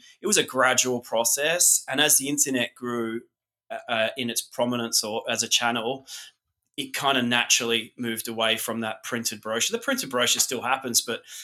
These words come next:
you know, if you go into a wholesaler, into a retail high street office and you pick up the printed brochure, you, a hundred percent you're gonna see it, or ninety-nine percent you're gonna see a different price online. So it kind of, uh, very lo-, lost its relevance very quickly.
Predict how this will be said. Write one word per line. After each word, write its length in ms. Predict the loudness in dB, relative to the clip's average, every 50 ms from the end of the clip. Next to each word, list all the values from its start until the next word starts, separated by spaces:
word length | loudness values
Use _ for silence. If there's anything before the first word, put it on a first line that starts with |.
| -18 -20 _ -10
you 60 | -4
know, 100 | -2 -2
if 100 | -2 -2
you 60 | 0 2
go 160 | 4 4 4
into 280 | 4 4 2 2 2
a 60 | 2 2
wholesaler, 560 | 2 2 2 2 4 4 4 4 2 0 0 0
into 260 | -2 0 0 2 2
a 80 | 2 2
retail 400 | 2 2 0 2 2 2 2 2
high 180 | 2 2 2
street 360 | 2 0 -2 -6 -8 -10 -12 _ _ _ _ _ _
office 320 | -6 -6 -4 0 0 0 0
and 60 | -2
you 60 | -4
pick 160 | -10 -8 -6
up 100 | -6 -6
the 60 | -6
printed 320 | -8 -8 -6 -6 -6 -8 -8
brochure, 480 | -4 -4 -2 -2 -2 -2 -2 -4 -6 -8 -14 -20 _
you, 140 | -12 -12 -12 _ _ _ _ -12
a 40 | -8
hundred 240 | -4 -2 -2 -2 0
percent 280 | 2 2 2 2 2 0
you're 80 | -2
gonna 140 | -4 0 2
see 200 | 2 2 2 0
it, 40 | -2
or 220 | -2 -4 -6 -4
ninety-nine 440 | 0 2 2 2 2 2 0 0 -2
percent 280 | 0 0 0 0 0 -2
you're 60 | -4
gonna 120 | -4 -2 -2
see 200 | -2 -2 -2 -4
a 100 | -6 -8 -12 -16 _ -8
different 260 | -8 -6 -6 -8 -6
price 320 | -4 -2 2 2 2 2
online. 420 | 2 0 -2 -2 0 0 0 0 0
So 280 | -2 -2 0 -2 -4 -4 -6 -10 -16 -16 -16 -18 _ _ -14
it 120 | -14 -12 -8
kind 220 | -4 -2 -2 -2
of, 180 | -2 -4 -4 -2
uh, 280 | 0 0 0 0 -4 -6 -10 _ _ _ -4
very 220 | -2 0 0 0 0
lo-, 200 | -2 -2 -4 -2
lost 300 | 0 4 4 4 4 2
its 180 | 0 0 -2 0
relevance 400 | 0 0 0 0 -2 -4 -6 -6
very 240 | -4 -2 -2 -4 -4
quickly. 480 | -6 -10 -12 -12 -10 -10 -10 -12 -12